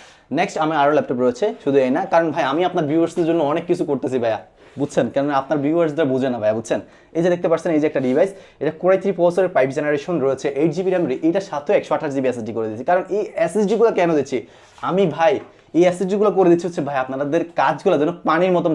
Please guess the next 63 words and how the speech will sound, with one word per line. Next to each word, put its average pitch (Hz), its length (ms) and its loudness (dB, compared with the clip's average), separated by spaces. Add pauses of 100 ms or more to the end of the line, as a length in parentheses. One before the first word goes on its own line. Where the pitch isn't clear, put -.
চলে। 120 180 2 (600)
হ্যাঁ, 160 140 0 (300)
আপনারা 135 240 -4
যখন 160 200 -4
একটা 165 160 2 (420)
বা 123 80 0 (140)
আপডেট 180 340 2
ল্যাপটপ 180 280 0
পারফরম্যান্স 165 320 2
যেন 170 160 2
এইসব 139 220 -2
ল্যাপটপগুলোতে 139 440 0
পেয়ে 127 120 2
যান, - 140 0
এগুলো 147 180 2
আপডেট 113 260 -2
ল্যাপটপ, 139 320 -4
তাও 147 140 6 (160)
এগুলোতে 156 320 0
যেন 156 80 2 (100)
এই 135 40 0 (200)
সেম 196 180 2
পারফরম্যান্সটা 175 420 0
পেয়ে 127 140 2
যান। 104 120 -8 (340)
So 185 60 0 (140)
এটার 160 180 2
জন্য 160 160 -2
আমরা 135 140 2
এসএসডি 123 260 -4 (100)
বিল্ড 127 220 -2
করে 123 180 0
দিই, 190 100 4 (320)
এসএসডি 135 240 -2 (120)
বিল্ড 147 200 -2
করলে 151 160 4
এগুলোর 139 220 0
পারফরম্যান্সগুলো 135 420 -2
অনেকটা 131 240 -4
বেটার - 220 -4
হয়। 202 120 2 (300)
এই 185 120 4
Core 185 160 2
i - 40 -4
three 190 160 2
ফাইভ 208 180 4
জেনারেশন, 165 300 -4
এইট 143 100 -2
জি 151 100 2
বি 151 60 4
র্যাম, 147 180 2
ফোর 156 200 2
জি - 80 -2
বি 170 100 2
গ্রাফিক্স, 170 300 -2
একশো 147 200 -4
আঠাশ 143 200 -2
জি 135 100 -4
বি 131 140 0
এস 113 120 -14
এস 131 120 0
ডি 123 140 0
দিয়ে, 160 120 2